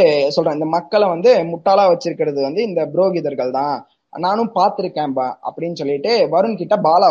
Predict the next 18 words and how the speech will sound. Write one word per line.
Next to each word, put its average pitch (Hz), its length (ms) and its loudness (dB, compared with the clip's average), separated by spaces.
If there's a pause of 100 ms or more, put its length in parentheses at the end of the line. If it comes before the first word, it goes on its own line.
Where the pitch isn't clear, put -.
சொல்றான். 139 280 -4 (320)
ஆமா, 156 300 -2 (800)
அசுர 143 420 0
அரசர்கள் 175 480 2
வந்து, 165 280 -2 (520)
அது 143 200 -8
இல்லாம 175 340 0 (220)
இவன் 175 340 -4
யார், 165 220 2
நம்ம 156 260 -4
வருண் 190 300 -2
சொல்றான், 165 280 -2
அசுர 233 400 -2
அரசர்கள் 180 440 0
வந்து 185 480 -4
லிங்கத்தை 240 640 -2
தெய்வமா 214 500 0
வழிபடுறவங்க. 165 680 0